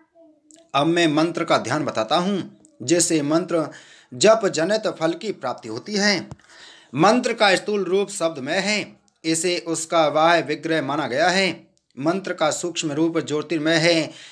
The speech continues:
यही उसका आंतरिक रूप है। यह केवल चिंतनमय है, जो चिंतन से भी रहित है उसे पर कहा गया है।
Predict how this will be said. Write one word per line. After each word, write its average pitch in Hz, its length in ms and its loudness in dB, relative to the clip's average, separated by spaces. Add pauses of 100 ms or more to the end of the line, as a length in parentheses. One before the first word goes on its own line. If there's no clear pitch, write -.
(120)
यही 185 260 4
उसका 185 400 0
आंतरिक 160 500 -2
रूप 165 200 -4
है। 190 400 0 (560)
यह 185 220 6
केवल 190 380 4
चिंतनमय 160 560 -4
है, 190 400 -4 (220)
जो 160 240 -2
चिंतन 165 440 -4
से 165 200 -2
भी 160 160 2
रहित 160 240 0
है 160 340 4 (260)
उसे 185 340 2
पर 170 240 2
कहा 139 280 -2
गया 113 220 0
है। 185 200 2